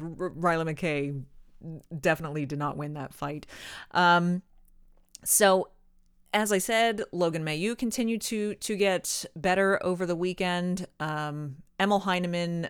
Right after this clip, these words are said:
Owen, uh, Emil Heineman didn't play in, in this game. Um, neither did Jared Davidson. Simoneau wasn't in.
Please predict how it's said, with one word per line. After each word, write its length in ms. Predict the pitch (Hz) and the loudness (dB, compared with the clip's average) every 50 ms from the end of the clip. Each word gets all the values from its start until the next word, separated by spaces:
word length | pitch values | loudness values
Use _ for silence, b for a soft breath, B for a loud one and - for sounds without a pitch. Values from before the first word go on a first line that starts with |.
| - - | -4 -4
Owen, 580 | 160 165 165 165 165 165 165 165 160 160 - - - | -2 -2 -2 -2 -2 -4 -4 -4 -4 -6 -6 -6 -6
uh, 300 | 151 147 147 143 139 - - - - - | -6 -4 -4 -4 -6 -8 -10 -12 -10 -4
Emil 220 | - 185 202 190 202 | -2 -2 0 0 0
Heineman 320 | 214 240 - 175 165 160 | 0 2 4 4 4 6
didn't 220 | 160 156 156 - | 4 4 2 2
play 360 | - - 170 160 156 151 156 151 | 0 0 0 2 2 2 2 0
in, 440 | - - 156 156 156 156 151 151 | 0 -2 -4 -4 -2 -4 -4 -6
in 220 | - - 151 151 151 | -6 -6 -6 -6 -4
this 240 | 151 151 156 - - | -4 -4 -6 -6 -4
game. 420 | 170 156 151 151 151 147 151 139 B B B B B B B B B B B - | -4 -4 -4 -4 -6 -6 -8 -8 B B B B B B B B B B B -6
Um, 580 | 151 143 143 143 143 143 143 143 143 143 - - | -4 -4 -2 -4 -4 -4 -4 -4 -6 -6 -8 -6
neither 340 | - 170 165 165 151 160 160 | -4 -2 -2 0 0 -2 -2
did 180 | 147 151 147 143 | -4 -4 -4 -2
Jared 300 | 160 160 151 147 151 139 | 0 2 2 2 0 0
Davidson. 920 | 139 170 175 170 160 170 160 151 - - - 165 156 156 156 151 151 156 160 | 0 2 2 2 2 0 0 -2 -2 -2 -2 -2 -2 -4 -4 -4 -4 -4 -2
Simoneau 420 | - - 202 185 180 170 165 160 | -2 0 0 0 0 0 0 0
wasn't 400 | 151 160 156 147 - 165 160 - - | 2 0 0 0 -2 -6 -8 -8 -8
in. 460 | 156 156 156 151 151 151 156 156 151 | -6 -6 -4 -4 -4 -4 -4 -6 -6